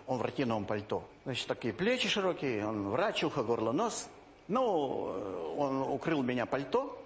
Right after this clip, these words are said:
дождь, пошёл дождь. Она говорит, он мог бы снять пальто, но не решился, всё-таки врач.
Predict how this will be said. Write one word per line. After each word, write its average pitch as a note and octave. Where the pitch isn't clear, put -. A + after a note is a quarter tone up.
дождь, -
пошёл B2+
дождь. A2+
Она F#3
говорит, F3+
он F3+
мог D#3
бы D#3+
снять F4+
пальто, A3+
но D#3+
не D#3
решился, A3
всё-таки E3
врач. A#3+